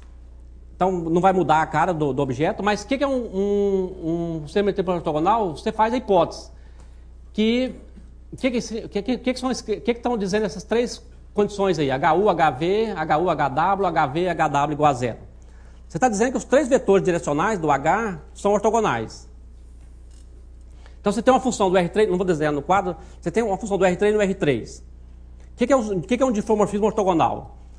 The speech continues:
É um difomorfismo ortogonal quando você pega as derivadas parciais com respeito às variáveis U, V, W, faz o produto escalar deles, dá zero. Então, quais os exemplos naturais que tem? Os exemplos naturais, primeiro, a identidade é isso, né?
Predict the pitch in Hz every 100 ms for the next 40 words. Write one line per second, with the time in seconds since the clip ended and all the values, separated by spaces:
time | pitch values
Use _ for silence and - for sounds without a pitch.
0 | - - 175 190 214 214 185 190 240 262
1 | 240 180 170 175 165 185 - 156 151 135
2 | 127 151 143 147 131 135 127 120 117 143
3 | 202 147 135 135 160 214 262 262 - -
4 | - - - 190 208 190 180 156 151 170
5 | 214 220 208 147 110 - - - - -
6 | - - - - - - - 220 269 254
7 | 262 185 226 220 220 196 196 196 202 147
8 | 113 120 - - - - - - - 151
9 | 220 240 226 233 208 240 254 247 156 135
10 | 208 208 165 190 233 147 - 120 151